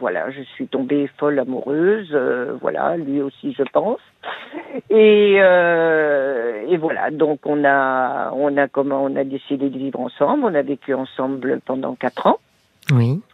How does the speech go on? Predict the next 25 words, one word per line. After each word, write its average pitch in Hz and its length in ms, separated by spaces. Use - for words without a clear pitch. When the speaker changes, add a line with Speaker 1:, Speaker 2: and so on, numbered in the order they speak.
Speaker 1:
Et, 196 300
euh, 151 300
comme 160 160
il 151 160
avait, 151 500
euh, 120 1000
il 135 140
venait 139 220
de - 40
finir 139 360
ses 139 80
études, 143 440
donc 135 200
fallait, 135 280
il 135 120
y 143 80
avait 139 160
que 156 100
moi 156 160
qui 143 160
travaillais, 139 480
si 120 60
vous 120 80
voulez. 131 160
Donc 135 240